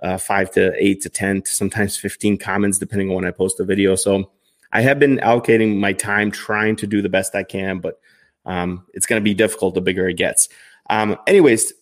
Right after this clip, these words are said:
talking back to index funds, having a long-term perspective and why that's important.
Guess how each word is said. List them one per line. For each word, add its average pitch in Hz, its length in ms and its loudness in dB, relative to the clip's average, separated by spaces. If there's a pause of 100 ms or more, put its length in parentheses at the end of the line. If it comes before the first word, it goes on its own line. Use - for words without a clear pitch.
(220)
talking 202 480 2
back 143 240 0
to 127 320 -2
index 107 360 -2
funds, 101 440 -4
having 156 340 -2
a 131 120 2
long-term 104 520 -4
perspective 98 540 -6
and 98 100 -4
why 98 160 -2
that's 95 260 -2
important. 98 520 -2